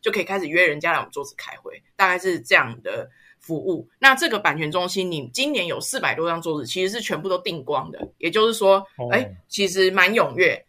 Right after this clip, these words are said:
Speaker 1: 那业界人士听说可以订桌子都来订，订，很快就订完，那大家也都进来开会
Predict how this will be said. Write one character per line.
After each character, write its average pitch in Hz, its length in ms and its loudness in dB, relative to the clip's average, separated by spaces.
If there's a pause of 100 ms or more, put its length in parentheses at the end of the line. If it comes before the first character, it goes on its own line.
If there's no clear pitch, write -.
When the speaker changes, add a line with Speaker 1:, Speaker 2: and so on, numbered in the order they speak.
(100)
Speaker 1:
那 214 200 2
业 247 160 6
界 226 140 4
人 165 180 2
士 202 180 -4
听 202 320 -6
说 202 120 -2
可 190 100 2
以 - 40 -2
订 185 140 -6
桌 160 160 -6
子 123 60 -10
都 170 100 0
来 139 140 2
订， 135 300 -6
订， 196 180 -6
很 170 180 -8
快 202 160 -6
就 208 120 0
订 196 220 -6
完， - 140 -10
那 175 120 -8
大 180 160 0
家 180 120 0
也 120 80 -2
都 160 160 -4
进 160 140 -6
来 123 160 -2
开 - 240 -10
会 156 260 -6